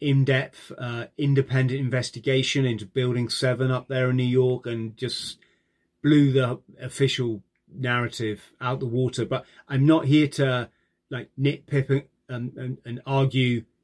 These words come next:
like, physical stuff, right? That, that's not how, that's not how you, you, you get to the bottom of these situations. You see the truth for what it is, right? You see,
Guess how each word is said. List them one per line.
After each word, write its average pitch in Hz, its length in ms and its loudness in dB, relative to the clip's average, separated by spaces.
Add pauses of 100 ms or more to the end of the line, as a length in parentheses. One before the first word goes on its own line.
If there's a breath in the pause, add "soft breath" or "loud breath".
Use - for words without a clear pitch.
(680)
like, - 180 -12
physical 131 460 0
stuff, 113 400 -8
right? 113 280 -8
That, 143 200 -6
that's 160 280 -4
not 147 200 2
how, 151 320 0 (280)
that's 151 260 -4
not 151 200 -2
how 139 200 4
you, 131 340 2 (680)
you, 123 280 -4 (580)
you 135 160 -4
get 147 280 0
to - 80 -8
the 131 60 -4
bottom 147 260 2
of 127 60 2
these 120 180 -2
situations. 120 640 -4
You 123 180 -4
see 143 240 0
the 131 100 0
truth 131 300 0
for 127 120 -10
what 123 160 -2
it 127 100 2
is, 151 260 2
right? 110 240 -8 (1600 soft breath)
You - 80 -10
see, 135 360 4